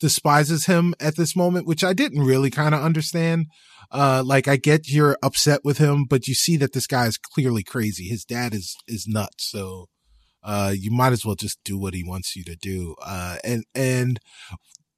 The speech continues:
they take them on a, a little tour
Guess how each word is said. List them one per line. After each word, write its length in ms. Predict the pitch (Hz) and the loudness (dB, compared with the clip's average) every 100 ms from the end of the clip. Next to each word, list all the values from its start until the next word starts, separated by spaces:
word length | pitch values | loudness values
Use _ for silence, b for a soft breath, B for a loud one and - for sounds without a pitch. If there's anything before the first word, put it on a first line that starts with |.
| _ | _
they 120 | 160 | 2
take 300 | 139 - 190 | 4 4 6
them 180 | - 185 | 6 6
on 320 | 170 165 160 | 6 6 6
a, 500 | 156 143 143 135 131 - b b - | 4 4 4 6 4 0 b b 2
a 80 | 143 | 2
little 340 | 131 180 208 | 6 6 6
tour 640 | 175 - 170 185 185 185 165 | 4 4 4 6 6 4 2